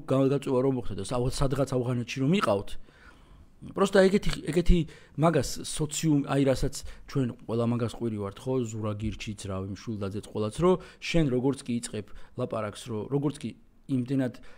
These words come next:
გპრესავს მთავრობა, რომ გინდება, რომ, აუ, რა ვიცი, არ მინდა ამაზე ფიქრი, სიამში მან წააგე და იმან მოიგო, ეგ უნდათ, რომ შენ არ იფიქრო იმაზე, მთავრობა რას აკეთებს. ყველაფერი, ყველანაირი წნეხი, დაჯმა, დაჩმორება იმისთვის არის,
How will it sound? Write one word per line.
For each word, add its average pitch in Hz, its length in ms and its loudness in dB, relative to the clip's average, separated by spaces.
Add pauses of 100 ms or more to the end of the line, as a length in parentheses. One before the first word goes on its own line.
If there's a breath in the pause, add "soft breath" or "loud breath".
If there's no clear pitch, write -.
(300 soft breath)
გპრესავს 139 760 -2
მთავრობა, 117 680 2 (320 soft breath)
რომ 120 340 -4 (260 soft breath)
გინდება, 123 380 -4
რომ, 101 100 -6
აუ, 95 160 -8
რა 98 160 -4
ვიცი, 95 240 -10
არ 101 160 -4
მინდა 98 260 -6
ამაზე 104 260 -4
ფიქრი, 117 340 -4
სიამში 165 320 0
მან 143 220 2
წააგე 127 420 2
და 139 100 4
იმან 139 180 4
მოიგო, 123 440 2
ეგ 117 160 0
უნდათ, 117 380 -4
რომ 123 160 -6
შენ 120 180 -4
არ 113 160 -2
იფიქრო - 420 -6
იმაზე, 107 300 -2
მთავრობა 104 400 -2
რას 101 180 -4
აკეთებს. - 420 -8 (380 soft breath)
ყველაფერი, 143 640 2
ყველანაირი 120 480 0
წნეხი, 110 440 -4
დაჯმა, 107 460 -4
დაჩმორება 113 560 -2
იმისთვის 127 360 2
არის, 98 280 -2